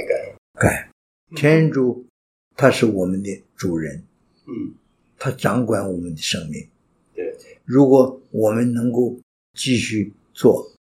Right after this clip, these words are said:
Speaker 2: 这是天主的恩典，特别的恩典。
Speaker 1: 对。
Speaker 2: 对。所以，
Speaker 1: 嗯。
Speaker 2: 我的小修道院的生活呢，
Speaker 1: 嗯。嗯。
Speaker 2: 特别的就是我自己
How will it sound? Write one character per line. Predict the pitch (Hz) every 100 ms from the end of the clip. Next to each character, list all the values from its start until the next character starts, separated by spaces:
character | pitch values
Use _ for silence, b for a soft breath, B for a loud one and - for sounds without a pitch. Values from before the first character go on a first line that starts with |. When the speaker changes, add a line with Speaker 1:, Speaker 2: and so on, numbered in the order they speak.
| _ _ _
Speaker 2:
这 | -
是 | 107 -
天 | - 120 110
主 | 107
的 | 95 98 _ _ -
恩 | 104 98
典， | 76 - - _ _
特 | - -
别 | 87
的 | 85 82
恩 | 92 -
典。 | - - _
Speaker 1:
对。 | - 95
Speaker 2:
对。 | - 82 - _ _ _ -
所 | - 156
以， | 135 107 - _ _ -
Speaker 1:
嗯。 | 98 - -
Speaker 2:
我 | 131 147
的 | 151 156 135 - _
小 | - - 95
修 | 98 147 160
道 | 170
院 | 170 127
的 | 117 98 - _
生 | - 147 131
活 | 107 110
呢， | 95 87 - _
Speaker 1:
嗯。 | -
嗯。 | - - - _ _
Speaker 2:
特 | - 208
别 | 165 156
的 | 143
就 | 139
是 | - 117 - _
我 | -
自 | 113 - 95
己 | 139 120